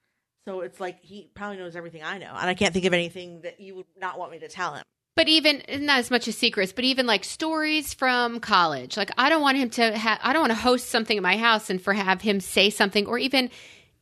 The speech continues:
Speaker 2: in his head, maybe even have a different opinion of,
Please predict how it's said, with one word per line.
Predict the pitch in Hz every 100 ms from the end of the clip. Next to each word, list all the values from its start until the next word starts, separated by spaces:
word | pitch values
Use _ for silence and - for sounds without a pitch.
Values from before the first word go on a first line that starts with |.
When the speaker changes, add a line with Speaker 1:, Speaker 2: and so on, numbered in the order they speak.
| 262
Speaker 2:
in | 269
his | 247
head, | - 269 247 214
maybe | 220 214 208
even | 214 202 202
have | 208 208
a | 202
different | 202 220 226
opinion | 190 - 262 247 190 151 151
of, | - 170 165 170 -